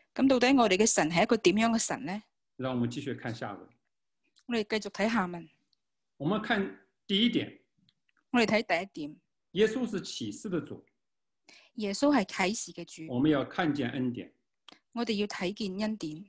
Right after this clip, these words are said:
Speaker 2: 我們注意看這段經文是怎麼講的。
Speaker 1: 我哋注意睇呢段經文係點樣講嘅。
Speaker 2: 馬太福音當中有很多是可以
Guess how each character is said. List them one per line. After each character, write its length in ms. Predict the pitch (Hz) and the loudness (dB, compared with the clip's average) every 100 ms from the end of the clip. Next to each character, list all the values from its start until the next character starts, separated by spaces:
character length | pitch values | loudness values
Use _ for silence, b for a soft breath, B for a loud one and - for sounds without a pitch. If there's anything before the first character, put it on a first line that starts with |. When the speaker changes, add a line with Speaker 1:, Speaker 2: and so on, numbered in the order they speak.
| _ _ _ | _ _ _
Speaker 2:
我 100 | - | 0
們 160 | 214 254 | 2 2
注 140 | 285 294 | 4 4
意 100 | 285 | 4
看 220 | 240 208 | 2 0
這 120 | 247 | 0
段 160 | 220 202 | 0 0
經 180 | 247 | 0
文 140 | 175 135 | 0 0
是 100 | 147 | -2
怎 140 | 104 | -4
麼 80 | 107 | -6
講 260 | 117 - - | -6 -10 -14
的。 140 | - _ _ _ b b _ | -20 _ _ _ b b _
Speaker 1:
我 100 | 262 | 2
哋 40 | 240 | 4
注 80 | 247 | 2
意 60 | 247 | 4
睇 140 | 233 | 4
呢 80 | 262 | 4
段 100 | 254 | 4
經 180 | 277 294 | 4 4
文 120 | 175 | 2
係 120 | 160 156 | -2 -8
點 120 | 160 | -6
樣 120 | 196 | -4
講 240 | 180 147 | -2 -2
嘅。 160 | 165 - - _ | -4 -8 -12 _
Speaker 2:
馬 260 | - 151 143 | -4 -2 0
太 160 | 240 254 | 0 0
福 160 | - | 0
音 140 | 196 220 | -2 0
當 180 | 214 202 | 0 0
中 140 | 214 | 0
有 140 | 208 | 0
很 400 | 202 - 117 113 | -2 -4 -6 -4
多 200 | 120 202 | 0 2
是 380 | 196 202 156 151 151 | 2 -4 -4 -4 -4
可 220 | - 196 | -6 -2
以 300 | 180 156 - | 0 0 -2